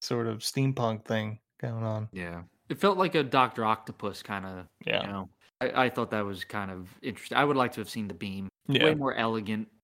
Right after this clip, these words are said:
Speaker 2: It's a lot cleaner.
Speaker 1: Mm-hmm. Plus you got a big boy and you need to use two tractor beams.
Speaker 2: Exactly, yeah. <laughs> They, they didn't master that yet, that's why.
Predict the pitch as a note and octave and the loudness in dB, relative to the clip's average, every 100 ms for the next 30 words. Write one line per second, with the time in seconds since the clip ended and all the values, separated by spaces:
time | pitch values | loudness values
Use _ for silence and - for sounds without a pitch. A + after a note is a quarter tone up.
0 | - B2+ A2+ G#2 G2 - - G#2 G2+ G2+ | -12 -6 -4 -4 -8 -14 -10 -8 -6 -8
1 | - _ _ - B2+ A#2 A#2 A#2 _ _ | -10 _ _ -2 -2 -2 -6 -10 _ _
2 | C3+ A#2 A#2 A#2 G#2+ A#2 A#2+ A#2 A2+ A2 | -6 -2 4 4 6 4 4 4 4 4
3 | A2+ A2+ A2 A#2 G#2+ - - C3 A#2 - | 2 0 -2 -2 -2 -2 2 4 4 2
4 | A2 G2+ A2 A2 A2 G#2+ A2 - _ - | 2 2 -4 -2 -2 -2 -6 -10 _ -12
5 | - G#2+ F#2+ G#2 F#2+ - F#2+ F#2+ G2+ G2+ | -6 -6 -4 -6 -6 -10 -8 -4 -2 -2
6 | F#2+ - - - D3 - - _ D#3 C#3+ | -6 -12 -8 -2 -2 -4 -20 _ 8 10
7 | C#3+ C#3+ D3 C3+ C3 B2+ B2 - A2+ G#2+ | 8 6 4 2 -2 -2 -2 -4 -6 -6
8 | G2 G#2 A2 G#2 - G#2 F#2+ | -6 -8 -8 -8 -8 -8 -8